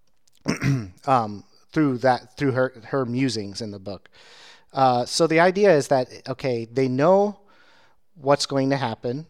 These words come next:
They know what they're going to say and what they're going to do at any given time. And so they don't have any power, so to speak,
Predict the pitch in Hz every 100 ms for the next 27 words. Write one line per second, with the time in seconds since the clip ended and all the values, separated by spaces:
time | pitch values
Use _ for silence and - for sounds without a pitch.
0 | _ - 127 139 151 143 143 127 135 127
1 | 110 - 190 175 139 127 127 135 123 123
2 | 117 104 143 147 123 117 117 120 117 113
3 | 131 113 101 107 - _ - - - _
4 | - 139 156 143 135 196 - - 170 139
5 | 139 139 127 - 160 165 127 113 107 -
6 | 123 107 - - 107 107 _